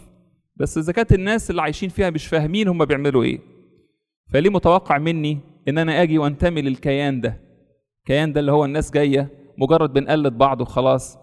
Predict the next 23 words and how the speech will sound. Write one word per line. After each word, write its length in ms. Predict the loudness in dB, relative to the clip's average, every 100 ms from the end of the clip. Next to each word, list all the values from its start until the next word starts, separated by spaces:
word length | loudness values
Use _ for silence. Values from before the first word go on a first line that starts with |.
| -6
اللي 120 | 0 2
واقف 320 | 2 0 -2
واقف 240 | -2 -2
واللي 160 | -4 -2
قاعد 260 | -2 -2 -2
قاعد، 300 | -2 -2 -4
من 100 | -4
غير 160 | -4
ما 120 | -4
أفهم 240 | -6 -6 -8
إحنا 180 | -6 -6
بنعمل 220 | -4 -6
كده 240 | -6 -6
ليه. 300 | -6 -8 -14 _ _ _ _ _ _ _ _ _ _
كان 140 | 2 2
لينا 220 | 2 4
عذر 340 | 2 2 0
وإحنا 260 | 0 0 -2
صغيرين 760 | 0 2 2 0 -2 -6 -10 -8
إن 80 | -6
إحنا 180 | -4
مش 140 | -6 -2
فاهمين، 600 | -2 0 0 -2 -10